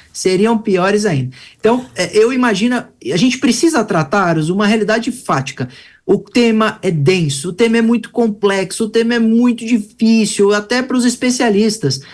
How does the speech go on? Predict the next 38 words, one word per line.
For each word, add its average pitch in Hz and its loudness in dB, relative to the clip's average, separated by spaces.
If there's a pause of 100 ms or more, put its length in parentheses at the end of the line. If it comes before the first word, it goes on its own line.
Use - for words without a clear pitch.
(200)
Então, 170 0
a 240 2
gente 247 2
precisa 247 0
ter 254 -2
um 240 4
grupo 240 2
muito 240 2
competente. 220 -2 (260)
A 196 0
notícia 247 0 (240)
que 185 -2
você 180 0
já 180 0
deu, 170 2
inclusive, 175 0
no 170 -2
começo 170 0
do 175 -2
nosso 170 -2
papo, 160 -2
de 160 -4
que 170 -2
os 196 2
debates 196 0
serão 190 -2
encerrados 208 0
sobre 202 0
P - -6
L 185 0
vinte 180 -4
e - -8
seis 175 -2
trinta 190 0
e - 2
um 190 0
novo 220 2
grupo 180 0